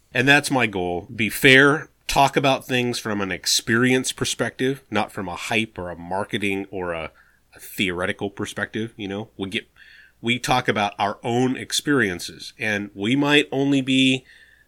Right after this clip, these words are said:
a few people, but we're always gonna come at it from a position of experience and, and try and share what we, what we have personally done and observed.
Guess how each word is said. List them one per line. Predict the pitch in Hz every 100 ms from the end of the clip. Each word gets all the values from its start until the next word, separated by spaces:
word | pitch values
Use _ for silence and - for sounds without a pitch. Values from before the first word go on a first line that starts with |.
| _ -
a | 120
few | 156 151
people, | 165 190 98 110 -
but | 117 117 117 - _ _ -
we're | 113
always | 123 139
gonna | 131 135
come | 120 131
at | 117
it | 117
from | - 101 98
a | 107
position | - 113 98 110 - 98
of |
experience | 87 - - 98 90 85 85 - - _
and, | 104 90
and | 98 90
try | 104
and | 95
share | 87 101 87
what | 87
we, | 87 90 -
what | - 104 -
we | 107 117
have | 110 87
personally | - 107 - 98 92
done | 90 90 87
and | 82
observed. | 82 82 80